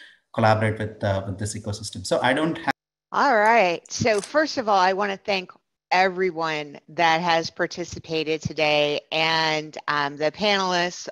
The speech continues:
Speaker 2: our wonderful panel of investors, um, Derek Metzold,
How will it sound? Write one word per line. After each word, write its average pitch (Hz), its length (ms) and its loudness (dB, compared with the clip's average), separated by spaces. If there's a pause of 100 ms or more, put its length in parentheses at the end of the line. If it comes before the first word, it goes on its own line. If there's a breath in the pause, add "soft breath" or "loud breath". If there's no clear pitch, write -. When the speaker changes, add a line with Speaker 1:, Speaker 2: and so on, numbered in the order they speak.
Speaker 2:
our 151 240 4
wonderful 202 560 0
panel 170 560 -2
of 156 160 -2
investors, 160 920 -2 (440 loud breath)
um, 156 220 2
Derek 156 320 2
Metzold, 180 760 2